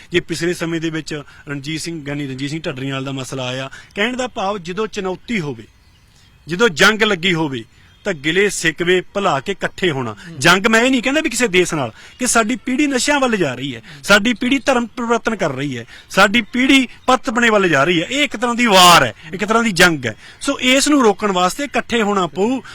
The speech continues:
Speaker 1: ਸੋ ਮੈਂ ਫੇਰ ਸਾਡੇ ਸਤਿਕਾਰਯੋਗ ਹੈ ਬਾਬਾ ਹਰਨਾਮ ਸਿੰਘ ਜੀ, ਚਾਹੇ ਪੁਰਾਣੇ ਸਮਿਆਂ 'ਚ ਇਹ ਉਤਰਾ ਚੜਾ ਆਉਂਦੇ ਆ, ਗਿਲੇ ਸਿਕਵੇ ਹੁੰਦੇ ਰਹਿੰਦੇ ਆ, ਗਿਲਾ ਯਾਰ ਕਰਤਾ।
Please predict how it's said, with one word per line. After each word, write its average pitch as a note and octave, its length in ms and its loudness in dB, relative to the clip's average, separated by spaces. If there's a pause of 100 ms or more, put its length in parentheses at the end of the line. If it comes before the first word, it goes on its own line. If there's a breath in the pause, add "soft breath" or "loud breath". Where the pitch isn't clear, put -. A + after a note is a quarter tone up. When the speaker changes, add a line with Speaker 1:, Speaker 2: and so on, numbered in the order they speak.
(120)
Speaker 1:
ਸੋ B3+ 180 2
ਮੈਂ G#3+ 220 4
ਫੇਰ A3 420 2
ਸਾਡੇ G3 320 -2
ਸਤਿਕਾਰਯੋਗ D#3+ 760 -2
ਹੈ G#3 100 -6
ਬਾਬਾ E3+ 300 -4
ਹਰਨਾਮ C#3+ 280 -8
ਸਿੰਘ D3 220 -8
ਜੀ, G3 240 -8 (420 loud breath)
ਚਾਹੇ B3+ 380 4
ਪੁਰਾਣੇ A3 420 2
ਸਮਿਆਂ G#3 360 -2
'ਚ F#3 160 -6 (260 loud breath)
ਇਹ A#3+ 80 2
ਉਤਰਾ G#3+ 320 2
ਚੜਾ G#3+ 240 0
ਆਉਂਦੇ D#3+ 540 0
ਆ, A#2 60 -8
ਗਿਲੇ F3+ 300 2
ਸਿਕਵੇ F#3 360 -2
ਹੁੰਦੇ D#3 300 -4
ਰਹਿੰਦੇ C#3+ 320 -6
ਆ, A2+ 60 -10 (240 loud breath)
ਗਿਲਾ G#3 220 6
ਯਾਰ G#3 260 4
ਕਰਤਾ। D#3 420 -4